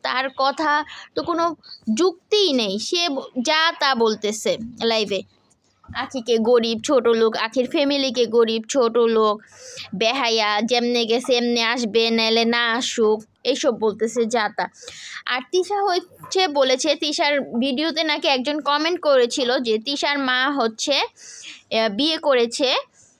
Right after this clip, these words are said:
তো তিশার যে ভাই একটা থাকে স্বামী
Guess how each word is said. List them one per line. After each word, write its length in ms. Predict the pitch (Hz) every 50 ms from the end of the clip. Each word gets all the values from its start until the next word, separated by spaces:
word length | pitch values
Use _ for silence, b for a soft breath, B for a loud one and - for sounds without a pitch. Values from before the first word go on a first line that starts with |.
| b b b _ _ -
তো 200 | 226 226 226 233
তিশার 440 | 226 226 294 294 - 339 302 269 254
যে 120 | 285 302 269
ভাই 340 | 233 269 277 247 247 262 285 285
একটা 300 | 285 262 247 254 - 277
থাকে 420 | 277 - 285 294 262 254 - 233 269 427 523 - - _ _
স্বামী 460 | - - 311 262 254 254 254 254 247